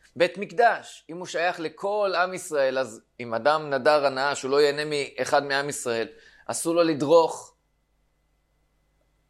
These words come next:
אסור לו ליהנות מהמקום של בית המקדש, גם בזמן שבית המקדש עומד על תילו. למי שייך המקום הזה?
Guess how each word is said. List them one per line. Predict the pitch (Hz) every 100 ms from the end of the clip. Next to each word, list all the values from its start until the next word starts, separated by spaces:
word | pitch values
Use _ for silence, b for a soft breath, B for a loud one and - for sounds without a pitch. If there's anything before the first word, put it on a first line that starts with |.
| _ _ _ _ _ _ _ _ _ _ _ _ _ -
אסור | - 175
לו | 208
ליהנות | 202 202 208 226 170 - -
מהמקום | 127 131 160 156
של | 160
בית | 147 160
המקדש, | 165 156 185 143 - -
גם | 117 135
בזמן | 131 143 143
שבית | 131 135
המקדש | 143 135 151 -
עומד | - 135 143
על | 147
תילו. | 170 196 220 - - _ _ _ _ _ _ _ -
למי | 143 196 226
שייך | 226 214 208 202
המקום | 185 180 214
הזה? | 208 113